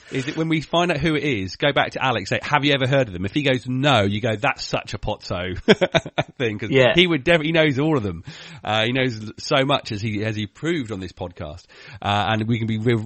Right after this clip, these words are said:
Speaker 1: we're very grateful for Alex and his time he's put into, to researching all these, these managers. If you had to pick one though, who would you, who would you pick?
Speaker 2: Oh, if I, if I could pick one and I had no restrictions and it was a complete fantasy reality, I'd pick,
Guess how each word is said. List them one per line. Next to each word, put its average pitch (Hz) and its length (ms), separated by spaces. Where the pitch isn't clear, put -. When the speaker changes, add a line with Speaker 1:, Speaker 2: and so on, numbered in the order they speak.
Speaker 1:
we're 123 140
very 123 240
grateful 104 500
for 101 160
Alex 101 360
and 101 80
his 92 120
time 104 280
he's 95 140
put - 160
into, 95 420
to 107 100
researching 98 480
all 95 120
these, 95 360
these 101 200
managers. 98 460
If 147 120
you 202 140
had 196 140
to 170 40
pick - 200
one 160 260
though, 156 280
who 151 160
would 135 140
you, - 60
who 143 80
would 127 100
you 120 60
pick? - 340
Speaker 2:
Oh, 147 200
if 113 160
I, 170 160
if 160 180
I 190 140
could - 180
pick - 260
one 101 140
and 101 100
I 113 80
had 113 200
no 117 580
restrictions 113 1080
and 123 100
it 120 60
was 117 180
a 113 40
complete 131 560
fantasy 123 840
reality, 117 600
I'd 127 160
pick, - 160